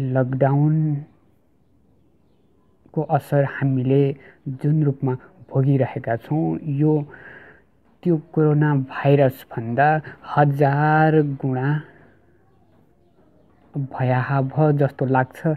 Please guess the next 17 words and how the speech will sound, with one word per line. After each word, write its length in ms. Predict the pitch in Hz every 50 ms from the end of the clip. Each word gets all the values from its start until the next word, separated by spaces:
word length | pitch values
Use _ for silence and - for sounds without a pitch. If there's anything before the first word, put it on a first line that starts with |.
| - - - - - _ -
फेरि 220 | - 165 156 160
पनि 300 | 151 - 170 165 165 165 160 151 - - - 135
मानवीय 680 | 131 131 131 127 131 131 127 127 127 151 147 143 135
संवेदनाको 880 | 143 - 139 127 127 123 123 127 123 139 135 143 147 147 147 143 - 139 123
उचाइले 720 | 135 135 135 - - 131 131 139 139 143 147 151 151 143 139 139 - - - - - - - - - - _ _ _ _ _ _ _ _ _ _ _ _ _ _ _ _ _ _ _ _ _ _ _ _ -
जीवन 580 | 143 131 131 143 131 135 139 139 143 143 139
रक्षाको 1300 | 131 131 123 123 - - - - 147 135 139 139 - - - - - _ _ _ _ _ _ _ _ - 147
लागि 440 | 135 131 123 127 123 131 147 147 143 139 - - - - - - - - - _ -
यो 300 | 147 135 135 147 160 156 151 -
तगारो 500 | 135 123 117 123 120 117 117 123 131 147 147 143 - - - _ _ _ _ _ _ _ _ _ _ _ -
उत्कृष्ट 600 | 143 143 - - - 151 147 - - - - 156 147 - - - - 156
जस्तो 360 | 139 143 131 - - - 135
लाग्छ 400 | 131 131 135 131 - - - 180
र 200 | 180 175 165 170
यो 220 | 165 160 160 151
हो 300 | 147 - - - - 143
पनि 400 | 139 143 139 127 127 135 151 165